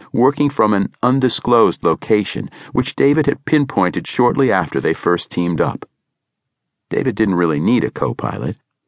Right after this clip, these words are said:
but Benedict was his connection to the people backing this venture. On his first two pirate exploits, David had been hired help,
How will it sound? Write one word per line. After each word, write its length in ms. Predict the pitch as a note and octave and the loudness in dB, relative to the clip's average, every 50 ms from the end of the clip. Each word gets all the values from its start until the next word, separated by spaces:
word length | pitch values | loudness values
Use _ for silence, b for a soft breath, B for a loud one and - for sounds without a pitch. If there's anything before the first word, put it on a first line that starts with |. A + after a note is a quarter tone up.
| _ - | _ -4
but 180 | A2+ G#2 - | -4 -4 -2
Benedict 500 | - B2+ D3 E3+ F3 C#3 C3 A#2+ - - | 0 0 2 2 2 2 0 -2 -2 -2
was 220 | - F#2 G2 - - | 0 0 0 2 0
his 160 | C#3+ - - | -2 -2 -2
connection 560 | - - C#3+ A2 E2+ F2 - - - F#2 F2 | 0 0 0 0 0 -2 -4 -4 -4 -4 -4
to 80 | - - | -4 -4
the 100 | G#2 F2+ | -6 -6
people 380 | - - G2 F#2+ - G2 G2 | -4 -4 -4 -2 0 0 0
backing 480 | E2+ - A2+ A#2 A2+ A2 - C2+ A#1+ C2 | 2 2 2 2 2 0 -2 -4 -4 -2
this 200 | D#2 E2+ - - | -2 -2 -2 -2
venture. 460 | - F#2+ F#2+ F2 - - - - - _ _ _ _ _ _ _ _ _ _ - | 0 0 0 -2 -2 -6 -8 -10 -12 _ _ _ _ _ _ _ _ _ _ 0
On 140 | G#2+ A2 A2+ | 0 2 2
his 100 | A2 - | 0 0
first 380 | - - F3+ F3 D#3+ - - | -2 0 0 0 0 -2 -4
two 180 | - F2+ E2 D2 | -4 -2 -2 -2
pirate 420 | - - D#2+ D2+ C#2 C2 C2 - | -2 -2 0 0 0 0 -2 -2
exploits, 680 | - D#2 D2 - - - D#2+ D2 C2+ F2+ - - - - b b b b b | -2 -4 -4 -6 -8 -6 -4 -4 -2 -4 -6 -8 -12 -16 b b b b b
David 380 | b - B2+ D3 E3+ D#3+ F#3 - | b -2 0 0 0 0 0 0
had 140 | D#3 C3+ B2+ | 0 0 0
been 180 | A2+ G2+ F#2+ | 0 -2 0
hired 360 | G#2 G#2 G#2 G#2+ A#2 B2 A#2 G#2 | 0 2 2 4 2 2 2 2
help, 360 | G#2 F#2+ F2 C#2 C2 - | 0 0 0 0 -2 -6